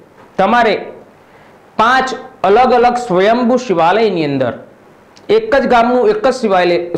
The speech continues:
શિવાલય લેવાનું છે, બીજા ગામનું બીજું શિવાલય, ત્રીજા ગામનું ત્રીજું શિવાલય, ચોથા ગામનું ચોથું શિવાલય, પાંચમા ગામનું પાંચમું શિવાલય, એક ગામની અંદર એક જ શિવાલય.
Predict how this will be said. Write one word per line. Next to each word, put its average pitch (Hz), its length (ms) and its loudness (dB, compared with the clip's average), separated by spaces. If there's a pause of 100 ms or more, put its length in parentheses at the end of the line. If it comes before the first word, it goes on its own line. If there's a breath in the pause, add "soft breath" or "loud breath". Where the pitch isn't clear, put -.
શિવાલય 180 380 0
લેવાનું 151 380 -2
છે, 143 120 -4 (320 loud breath)
બીજા 226 260 4
ગામનું 233 340 0
બીજું 208 200 0
શિવાલય, 180 420 0
ત્રીજા 180 300 -2
ગામનું 208 360 -2
ત્રીજું 196 240 0
શિવાલય, 170 400 -2
ચોથા 175 300 0
ગામનું 180 300 -2
ચોથું 180 260 -2
શિવાલય, 156 380 -2
પાંચમા 156 420 -6
ગામનું 160 360 -6
પાંચમું 170 420 -4
શિવાલય, 135 380 -4 (280 loud breath)
એક 202 240 0
ગામની 196 320 0
અંદર 196 240 -2
એક 175 240 -2
જ 233 40 2
શિવાલય. 123 580 -4